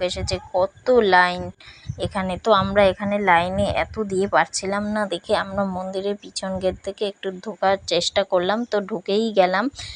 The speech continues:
গিয়েই আমরা মাথায় তিলক দিয়ে নিলাম। তো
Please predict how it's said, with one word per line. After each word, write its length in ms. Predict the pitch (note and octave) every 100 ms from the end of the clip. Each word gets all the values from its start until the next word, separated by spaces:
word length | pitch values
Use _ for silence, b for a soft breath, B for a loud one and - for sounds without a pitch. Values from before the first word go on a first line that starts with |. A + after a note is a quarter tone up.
| B -
গিয়েই 420 | F#3+ G3 F#3+ G#3+ A#3
আমরা 260 | F#3+ F#3+ G3
মাথায় 380 | F#3 F3 F#3+
তিলক 340 | F#3+ F3+ F#3 F3+
দিয়ে 200 | F#3 F#3 F#3+
নিলাম। 340 | F#3 F#3 G3 A#3+ B B
তো 100 | _